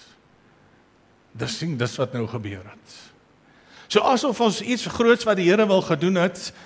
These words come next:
net vir onsself wil teruggryp en sy glorie en sy eer wil wegvat daarvan af.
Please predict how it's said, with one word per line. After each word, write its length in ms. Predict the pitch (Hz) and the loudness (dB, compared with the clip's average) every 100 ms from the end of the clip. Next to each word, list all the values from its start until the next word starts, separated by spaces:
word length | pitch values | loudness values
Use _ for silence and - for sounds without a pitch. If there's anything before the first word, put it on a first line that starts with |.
| - | 0
net 200 | 170 247 | 2 4
vir 100 | 240 | 2
onsself 500 | 214 196 220 247 240 | 2 2 2 4 4
wil 220 | 196 175 | 4 2
teruggryp 640 | - 240 - 175 196 - - - | 2 0 2 2 2 -2 -14 -4
en 120 | 185 196 | 2 4
sy 180 | 208 | 4
glorie 500 | 190 247 269 247 214 | 4 2 2 4 4
en 120 | 208 185 | 2 2
sy 120 | 190 | 0
eer 340 | 190 294 302 | 2 4 4
wil 160 | 240 190 | 2 4
wegvat 440 | 160 151 - 160 | 4 2 0 2
daarvan 360 | 139 123 - 147 | 4 2 0 -2
af. 420 | 123 - - | -2 -4 -16